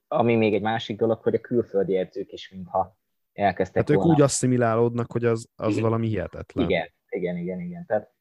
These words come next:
Speaker 1: e, itt beszélhetünk Janeiróról, Borisról,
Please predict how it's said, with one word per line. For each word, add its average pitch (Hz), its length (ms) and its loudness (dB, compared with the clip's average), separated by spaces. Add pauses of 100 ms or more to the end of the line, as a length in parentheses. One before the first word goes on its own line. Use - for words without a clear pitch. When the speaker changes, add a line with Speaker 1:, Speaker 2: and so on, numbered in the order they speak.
(560)
Speaker 1:
e, - 140 -12 (340)
itt 120 200 -2
beszélhetünk 104 680 4
Janeiróról, 98 1000 -2
Borisról, 90 840 -2